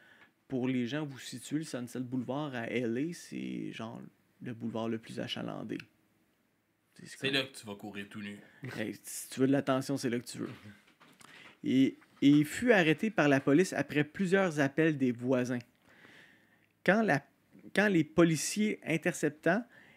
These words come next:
Speaker 1: elle ne se rappelait plus son nom. Version de Slash maintenant. Axel et Michel eurent, euh, du sex time. Vers la fin de la nuit, l'alcool et la drogue fut leur effet.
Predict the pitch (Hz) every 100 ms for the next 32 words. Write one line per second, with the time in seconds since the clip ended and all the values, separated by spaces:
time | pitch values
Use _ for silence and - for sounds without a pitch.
0 | - 151 151 147 165 165 170 175 160 -
1 | - 240 - 139 123 120 117 _ _ _
2 | _ _ _ _ _ _ _ 131 170 -
3 | 269 226 170 - 190 185 - 147 131 113
4 | 120 127 123 _ _ _ _ _ _ _
5 | - - _ - 147 - 320 302 185 -
6 | 226 247 294 - - - 214 247 240 196
7 | 175 185 180 180 180 151 143 240 - -
8 | 233 247 214 143 127 - - _ 147 208
9 | 226 185 - 254 190 156 151 214 285 160
10 | 160 156 226 240 160 131 143 170 208 -
11 | - _ _ - - _ - - 190 156
12 | 139 139 156 208